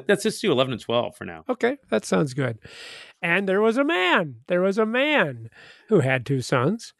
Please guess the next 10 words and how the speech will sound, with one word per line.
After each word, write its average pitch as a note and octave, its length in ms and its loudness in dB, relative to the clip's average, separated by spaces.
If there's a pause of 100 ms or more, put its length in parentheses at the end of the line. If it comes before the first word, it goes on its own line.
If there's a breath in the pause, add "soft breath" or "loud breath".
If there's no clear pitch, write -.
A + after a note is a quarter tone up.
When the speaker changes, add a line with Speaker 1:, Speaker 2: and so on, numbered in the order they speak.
(440 loud breath)
Speaker 2:
And F#3+ 180 0
the G3 60 0
younger D4+ 340 2
of G3 80 2
them F#3+ 140 0
said G3+ 300 0
to G3+ 60 0
his F#3 160 0
father, D#3 420 2
'Father, G#3 720 0